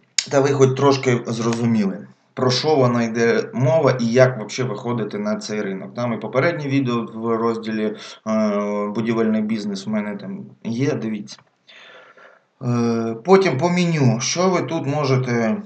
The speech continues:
ще там, моніторинг газу, аналітика, обрані закупівлі, то есть я тут все добавляю собі, ну, з-, закупівлю в обрану,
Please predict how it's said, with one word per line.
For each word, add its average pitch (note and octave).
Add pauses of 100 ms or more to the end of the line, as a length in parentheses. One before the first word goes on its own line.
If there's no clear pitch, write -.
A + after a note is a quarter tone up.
ще C3
там, G#2+
моніторинг B2
газу, C#3+
аналітика, B2
обрані A2
закупівлі, B2
то A2+
есть A2
я A2
тут G#2+
все A2
добавляю G#2+
собі, A2
ну, G2+
з-, G#2+
закупівлю E3+
в D#3+
обрану, C3+